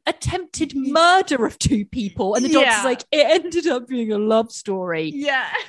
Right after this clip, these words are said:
Speaker 1: Dude, go and look after your daughter, because I don't know what's going on there
Speaker 2: It
Speaker 1: with
Speaker 2: was
Speaker 1: you.
Speaker 2: crazy. Yeah.
Speaker 1: Next one.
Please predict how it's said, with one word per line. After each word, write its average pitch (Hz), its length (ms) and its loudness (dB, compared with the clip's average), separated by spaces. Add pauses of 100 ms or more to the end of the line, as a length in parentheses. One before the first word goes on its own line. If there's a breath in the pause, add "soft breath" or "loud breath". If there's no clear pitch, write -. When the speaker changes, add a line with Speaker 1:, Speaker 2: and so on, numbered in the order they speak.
(100)
Speaker 1:
Dude, 302 400 4
go 339 200 4
and 370 80 -4
look 370 160 -4
after 262 260 0
your 190 80 -8
daughter, 185 480 -6
because 202 380 0
I 247 160 4
don't 269 100 4
know 214 140 0
what's - 180 -6
going 165 280 -2
on 165 120 -4
there 160 160 -2
Speaker 2:
It 147 40 -4
Speaker 1:
with - 80 -6
Speaker 2:
was 226 100 -12
Speaker 1:
you. 156 80 -2
Speaker 2:
crazy. 175 680 -10
Yeah. 196 140 -12
Speaker 1:
Next 285 480 -2
one. 311 380 0